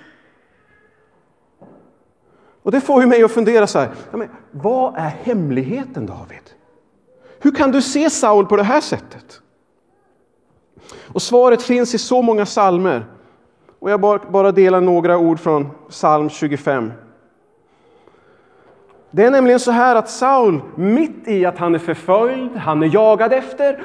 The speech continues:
av människor, av Saul speciellt. Han säger ofta det i psalmerna, ja, men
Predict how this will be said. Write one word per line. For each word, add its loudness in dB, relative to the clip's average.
av 0
människor, 0
av -2
Saul 2
speciellt. -2
Han -4
säger 4
ofta 2
det 4
i 2
psalmerna, 2
ja, 4
men -2